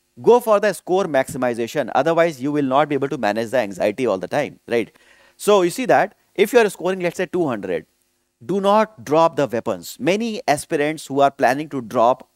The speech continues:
you do, they do that. They drop the preparation weapon right now, and they say that even if I, let, I'll start next year, right? There are, there's so much burden this year, I'll start next year. But what happens, my dear kids? They do not able to score two hundred. They start from zero next year, and they have to travel all the way till six fifty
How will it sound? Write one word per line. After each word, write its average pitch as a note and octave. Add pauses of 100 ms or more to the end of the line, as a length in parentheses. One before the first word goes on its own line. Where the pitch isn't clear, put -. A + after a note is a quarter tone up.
(320)
you B2+
do, C3+
they B2+
do F#3
that. A2+ (260)
They E3+
drop E3
the F3
preparation C#3
weapon A#2
right G#2+
now, A#2 (200)
and D3+
they E3
say D#3+
that E3
even D#3
if -
I, -
let, C3+
I'll C#3
start C3
next A2+
year, G2+ (240)
right? G2+
There A#2+
are, B2
there's A#2+
so C3
much C#3
burden B2+
this C#3+
year, F#3
I'll C3+
start A#2+
next E2+
year. G2+ (360)
But C3
what G3
happens, F3
my D3+
dear A#2
kids? G3 (300)
They D3+
do E3+
not F#3+
able D3+
to D#3
score C#3+
two D3
hundred. B2
They C#3+
start D3
from D3+
zero C3+
next B2
year, A2+ (160)
and B2
they C#3+
have C#3
to C#3
travel B2
all B2
the A#2+
way A#2
till A2+
six -
fifty -